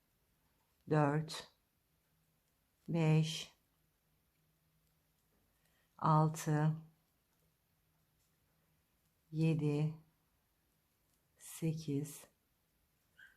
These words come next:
dokuz, on ve on bir. On bir tane sık iğnemi yaptım. Yine son yuvaya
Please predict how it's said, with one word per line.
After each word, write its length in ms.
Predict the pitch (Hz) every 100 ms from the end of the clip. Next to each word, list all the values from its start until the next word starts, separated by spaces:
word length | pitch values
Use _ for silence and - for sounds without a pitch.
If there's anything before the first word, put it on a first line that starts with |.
| _ _ 151
dokuz, 720 | 156 156 151 151 151 - - _ _ _ _ _ _ _ _ _ _ _ _ _
on 500 | 160 151 170 175 - _ _ _ _ _ _ _ _ _ -
ve 180 | 175 190
on 280 | 170 165 139
bir. 320 | 127 113 - _ _ _ _ _ _ _ _ _ _ - _ _ -
On 240 | 214 233
bir 140 | 247 233
tane 280 | 233 214
sık 260 | 208 208 -
iğnemi 280 | 196 185 180
yaptım. 500 | 170 170 - 175 196
Yine 420 | 190 175 170 202 - - _ _ _ _ _ _ _ _ _
son 340 | - - 196 202
yuvaya 580 | 165 143 143 143 180